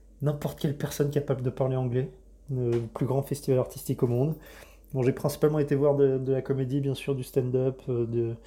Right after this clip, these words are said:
il y a pas mal de, de, pas de one-man show, mais des spectacles de comédie bien barrés, bien chelous à souhait, euh, comme je les aime, qui sont pas forcément du stand-up, mais qui sont des, des espèces de trucs de, de tarés, voilà,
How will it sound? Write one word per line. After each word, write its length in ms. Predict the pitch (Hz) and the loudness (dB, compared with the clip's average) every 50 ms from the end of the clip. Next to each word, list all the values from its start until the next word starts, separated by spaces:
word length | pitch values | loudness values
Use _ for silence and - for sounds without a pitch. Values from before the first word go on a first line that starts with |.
| - - - - - - - - - | -20 -20 -20 -20 -20 -20 -20 -4 0
il 20 | - | 2
y 40 | 143 | 4
a 20 | |
pas 100 | 143 170 | 4 6
mal 220 | 175 185 180 175 | 4 4 4 4
de, 280 | 160 165 160 151 151 151 | 4 4 6 6 4 4
de, 540 | 143 143 143 147 143 143 143 139 139 143 143 143 - - - - - - - | 2 2 2 4 4 6 6 6 6 4 2 -2 -6 -10 -20 -20 -12 -4 0
pas 80 | 156 | 2
de 80 | 160 156 | 2 4
one-man 340 | 170 170 170 165 170 165 151 135 | 4 4 4 4 2 0 -2 0
show, 200 | - 170 165 165 | 2 2 2 4
mais 120 | 160 147 | 2 2
des 80 | 135 135 | 0 0
spectacles 400 | - - - - - 156 143 139 | -2 -4 -6 0 2 2 2 2
de 80 | 143 | 2
comédie 380 | 139 - 143 139 143 135 139 139 | 0 2 2 2 2 2 0 0
bien 200 | 127 135 147 143 | 2 2 2 4
barrés, 400 | 139 147 143 139 135 131 135 135 | 4 4 4 4 4 4 4 4
bien 180 | 127 135 143 | 4 2 0
chelous 440 | 131 - - - 135 123 131 135 135 | 0 0 2 2 4 4 4 4 2
à 40 | 127 | 2
souhait, 440 | - - - 139 127 127 127 127 127 | 0 -2 -2 0 2 2 4 2 2
euh, 160 | 120 113 113 113 | 0 -4 -6 -6
comme 200 | - 151 143 139 | -4 -2 -2 -2
je 40 | 127 | 0
les 160 | 135 127 123 | 0 0 2
aime, 220 | 123 127 147 143 143 - - - - - - - - - | 2 0 0 -4 -6 -10 -18 -20 -20 -20 -20 -20 -20 -16
qui 80 | - | -10
sont 80 | - 143 | 0 6
pas 80 | 131 143 | 6 6
forcément 380 | 143 147 143 - 143 143 143 | 6 6 0 2 2 2 2
du 80 | 139 131 | 2 2
stand-up, 420 | - - 139 127 127 131 131 131 - | 0 -2 0 2 2 2 2 2 0
mais 60 | 139 | -4
qui 120 | 120 - - | -6 -6 -6
sont 160 | - 131 123 | -6 -4 -2
des, 260 | 120 117 113 113 117 113 - - - - - - - - - - - - - - - - - 156 | 0 0 -2 -2 -4 -8 -14 -20 -20 -20 -20 -20 -20 -20 -20 -20 -20 -20 -20 -20 -20 -20 -6 -2
des 180 | 147 139 127 | 0 2 2
espèces 300 | 131 127 - - 139 123 | 0 0 0 0 0 2
de 80 | 127 127 | 0 -2
trucs 240 | - - - 131 127 | -4 -4 -6 -2 2
de, 320 | 127 123 120 117 120 120 120 - - - - - - - - - - - - - - - - - - | 4 4 6 6 4 2 -2 -6 -18 -20 -20 -20 -20 -20 -20 -20 -20 -20 -20 -20 -20 -20 -20 -16 -10
de 400 | - 139 135 131 127 139 135 131 | -6 -6 -4 0 2 4 4 4
tarés, 400 | 127 - - 151 123 123 123 120 - - - - _ - | 4 4 6 6 6 6 6 2 0 -6 -20 -16 _ 0
voilà, 280 | 156 147 127 127 - | 2 4 4 4 2